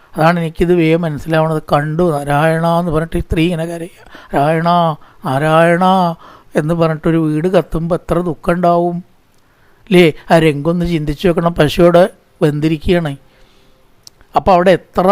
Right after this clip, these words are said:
അമംഗളം ഉണ്ടാവും, എത്ര കാലത്തേക്ക് ആ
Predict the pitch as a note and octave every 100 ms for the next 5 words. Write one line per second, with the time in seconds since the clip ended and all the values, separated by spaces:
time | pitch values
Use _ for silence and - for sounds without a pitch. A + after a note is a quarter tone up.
0 | G3 D#3 D#3 D#3+ E3 E3 F#3 F#3 F3+ F3
1 | E3+ E3 D3 _ _ _ - - - F#3+
2 | F#3+ E3+ D3 D#3 F3 - G3 G3 A3+